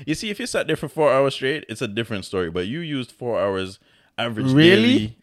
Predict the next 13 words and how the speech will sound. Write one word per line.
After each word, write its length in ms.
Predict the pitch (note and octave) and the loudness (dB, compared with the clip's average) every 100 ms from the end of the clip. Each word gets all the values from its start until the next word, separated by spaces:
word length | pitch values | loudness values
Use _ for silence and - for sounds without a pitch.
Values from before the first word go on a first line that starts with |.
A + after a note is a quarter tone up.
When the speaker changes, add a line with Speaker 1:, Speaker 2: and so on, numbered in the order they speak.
| - | 0
Speaker 1:
average 420 | C3+ C#3 B2 G#2 | 2 2 -4 -4
daily 300 | G#2 C3 B2 | 0 0 0
use. 500 | A#2 B2 A#3+ - - - | 0 -2 -2 -8 -4 0
Speaker 2:
Okay, 220 | G3+ G3 | 2 2
so 160 | F3+ | 2
what's 260 | F#3+ G#3 G#3+ | 6 6 4
worse? 400 | E3 C3+ G2+ - - | 4 4 2 -4 -12
Four 340 | - B3 G#3+ | -4 4 6
hours 280 | - G3 F#3+ | 8 8 6
straight 460 | - - G#3+ F3+ E3+ | 4 0 6 6 8
of 160 | D#3 D#3+ | 6 4
social 440 | - F3 E3+ D3 | 4 2 4 4
media, 440 | C#3 C3+ A#2+ A2 | 6 4 4 0